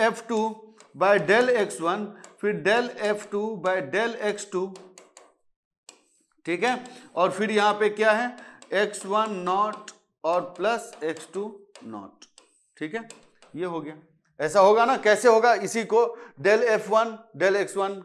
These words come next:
के साथ, फिर del एफ़ टू, del एक्स टू के साथ, ऐसे ही होगा ना मल्टीप्लिकेशन, है ना? ये समझ में आ गया आप लोगों को, इसमें कोई प्रॉब्लम नहीं होनी चाहिए, है ना? अब इसमें देखो नेक्स्ट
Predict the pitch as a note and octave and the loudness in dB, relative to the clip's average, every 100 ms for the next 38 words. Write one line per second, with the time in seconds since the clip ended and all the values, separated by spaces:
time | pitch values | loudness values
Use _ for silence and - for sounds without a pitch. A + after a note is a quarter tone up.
0 | - F#3+ F#3 F3+ F3+ - - - G#3 F3+ | -4 0 2 2 0 -10 -20 -4 0 4
1 | G#3+ A#3 G#3+ A3 A3+ A#3+ A#3 - _ _ | 4 6 2 2 -2 -2 -4 -12 _ _
2 | D3 G3+ G#3 G3+ G#3+ F#3+ G3 F#3+ F#3 F#3 | 4 4 4 2 -2 -4 -2 -2 -4 -2
3 | F#3+ F#3 A3+ G#3 A3 B3+ A#3 G3+ G3+ F#3 | -2 0 2 2 2 0 0 -2 -4 -2
4 | E3 E3 B3 C#4+ - - - A3 A#3 B3 | -2 -2 0 -2 -6 -20 -2 0 4 4
5 | B3+ A#3 C4 A#3+ A#3+ B3 A#3+ A#3+ A#3+ A3+ | 4 4 6 8 6 4 2 0 -2 -2
6 | A#3+ A#3+ - - F3+ G#3+ G#3 A3 A3+ A3 | -4 -6 -12 -12 -4 -2 4 4 6 4
7 | A3 A#3 A3+ A#3 A3+ A3+ A3 A3 G#3+ A3+ | 4 2 0 -4 -6 -6 -4 -4 0 0
8 | C#4+ B3+ - - - C#4 C#4+ A3 B3 A3 | 0 -2 -6 4 10 10 8 -2 0 2
9 | A3 B3 G#3 G#3 - - | 2 2 2 0 -2 -12